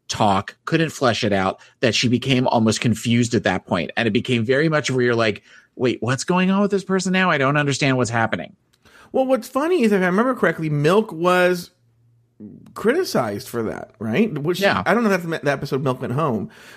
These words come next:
Speaker 2: but that was seen as a, as a criticism for Milk during that challenge. And,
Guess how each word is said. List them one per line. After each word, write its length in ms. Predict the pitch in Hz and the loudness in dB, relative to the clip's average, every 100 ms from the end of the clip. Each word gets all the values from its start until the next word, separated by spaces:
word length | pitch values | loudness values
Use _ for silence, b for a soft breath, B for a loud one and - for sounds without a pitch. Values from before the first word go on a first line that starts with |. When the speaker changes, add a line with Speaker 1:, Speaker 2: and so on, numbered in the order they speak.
| B | B
Speaker 2:
but 400 | 151 190 180 - _ b b 156 | 2 2 2 -6 _ b b 0
that 260 | 180 196 | 2 4
was 180 | 233 220 | 4 2
seen 160 | 220 202 | 0 2
as 100 | 185 | 2
a, 160 | 175 151 | 2 0
as 100 | 147 | -2
a 60 | |
criticism 680 | 143 220 254 254 165 147 131 | 0 0 0 -2 -2 0 -2
for 240 | - 147 139 | -4 -2 2
Milk 360 | 135 127 - _ - | 2 2 -2 _ -4
during 340 | 147 160 170 | 0 2 0
that 200 | 160 147 | 0 -2
challenge. 640 | - 185 262 302 147 147 147 B B B 185 | -2 0 0 0 0 -2 -8 B B B -6
And, 640 | 196 190 185 180 180 | -2 0 0 0 -2